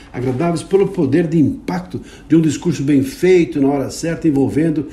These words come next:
contagiando, né, em termos de psicologia de massa. E nós vemos assim, ao longo da história da humanidade, grandes oradores inflamados na sua oratória, levando as pessoas pra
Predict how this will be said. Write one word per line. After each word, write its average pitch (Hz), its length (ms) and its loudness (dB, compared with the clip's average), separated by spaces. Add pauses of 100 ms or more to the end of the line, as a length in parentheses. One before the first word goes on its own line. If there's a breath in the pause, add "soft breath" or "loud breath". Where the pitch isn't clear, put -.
(160 loud breath)
contagiando, 139 600 -2
né, 113 100 -2
em 107 80 -2
termos 127 240 -2
de 110 60 -8
psicologia 123 500 -2
de 101 80 -8
massa. 135 400 -6 (340 loud breath)
E 123 40 -6
nós 123 160 2
vemos 139 160 4
assim, 139 160 -2
ao 131 80 2
longo 135 160 4
da 113 80 -2
história 123 280 -4
da 113 60 -4
humanidade, 110 520 -6
grandes 123 320 -2
oradores 117 600 -2 (260 loud breath)
inflamados 123 800 -4
na 113 100 -6
sua 131 180 -6
oratória, 120 580 -6 (320 loud breath)
levando 135 320 0
as 135 100 -2
pessoas 131 560 -2
pra 120 380 -10